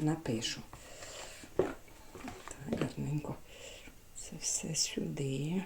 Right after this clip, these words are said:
борошно, все додам. І додам зразу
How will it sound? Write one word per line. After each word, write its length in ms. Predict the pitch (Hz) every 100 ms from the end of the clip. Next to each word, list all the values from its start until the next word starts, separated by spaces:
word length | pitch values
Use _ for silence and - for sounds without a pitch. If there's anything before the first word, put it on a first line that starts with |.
| -
борошно, 600 | 175 175 208 - - 190
все 540 | - - 110 131 190 220 - - - - - -
додам. 400 | 165 156 87 101 - - - - - - - - - - - - - - - -
І 60 | -
додам 440 | - 170 147 -
зразу 380 | - 160 160 160